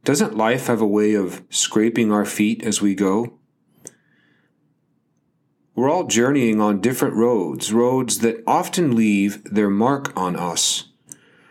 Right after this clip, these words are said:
Sometimes pebbles get caught in our sandal, cutting and bruising our feet.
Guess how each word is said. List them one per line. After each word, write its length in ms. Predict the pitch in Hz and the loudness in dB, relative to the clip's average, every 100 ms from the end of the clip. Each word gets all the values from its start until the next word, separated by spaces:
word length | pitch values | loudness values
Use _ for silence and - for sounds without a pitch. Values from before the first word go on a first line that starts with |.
| _ | _
Sometimes 540 | - 165 202 202 185 - | -2 -2 0 0 0 -2
pebbles 460 | - 170 139 90 | 0 0 0 -2
get 200 | - 113 | -2 -2
caught 280 | - 131 139 | 0 0 0
in 80 | 135 | 0
our 140 | 131 | 0
sandal, 540 | 123 131 147 101 - - _ - | 0 0 0 -2 -6 -14 _ -6
cutting 340 | - 156 127 | 0 2 2
and 160 | 101 95 | 0 0
bruising 440 | 104 131 127 107 | 2 2 2 0
our 160 | 95 92 | 0 -4
feet. 420 | - 127 - - | -2 -4 -4 -10